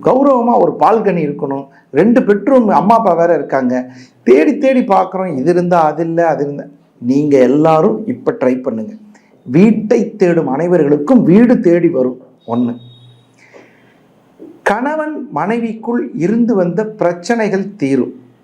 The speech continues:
சில பேர் பார்த்தீங்கன்னா, சம்மந்தம் இல்லாம ஒரு சண்டையை போட்டு, சங்கடப்பட்டு, வருத்தப்பட்டு, வாழ முடியாம கஷ்டப்பட்டிருப்பாங்க. அந்த பிரச்சனையை தீர்த்து வைக்கிறதுக்கு ஒரு நல்ல மனுஷன் வேணுமா இல்லையா? "ஏப்பா, ஏப்பா நீ சம்சாரத்தை விட்டு பிரிஞ்சிருக்க, இங்க வாப்பா."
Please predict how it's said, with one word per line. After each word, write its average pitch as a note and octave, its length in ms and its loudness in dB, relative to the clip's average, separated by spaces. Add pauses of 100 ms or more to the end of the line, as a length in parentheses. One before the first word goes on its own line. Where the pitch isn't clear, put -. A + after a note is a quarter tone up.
(140)
சில D3 240 0
பேர் F3 180 2
பார்த்தீங்கன்னா, D3 800 0 (420)
சம்மந்தம் A2+ 480 2
இல்லாம D3 280 2
ஒரு F#3 140 -2
சண்டையை E3+ 320 -2
போட்டு, D3+ 360 -8
சங்கடப்பட்டு, D3 680 -2
வருத்தப்பட்டு, C3 600 0
வாழ B2 260 2
முடியாம A#2+ 380 0
கஷ்டப்பட்டிருப்பாங்க. G#2+ 920 -4 (420)
அந்த D#3+ 280 -2
பிரச்சனையை F3+ 480 -4
தீர்த்து G#3+ 300 -2
வைக்கிறதுக்கு E3 360 -4
ஒரு E3 160 -6
நல்ல A#3 360 0
மனுஷன் G3+ 400 -4
வேணுமா D3+ 260 -8
இல்லையா? B2+ 300 -6 (640)
"ஏப்பா, E3 460 0
ஏப்பா F#3+ 520 0
நீ D#3+ 200 -10
சம்சாரத்தை E3 640 -2
விட்டு D3 200 -6
பிரிஞ்சிருக்க, E3+ 300 -2
இங்க C3+ 240 2
வாப்பா." D#3+ 200 2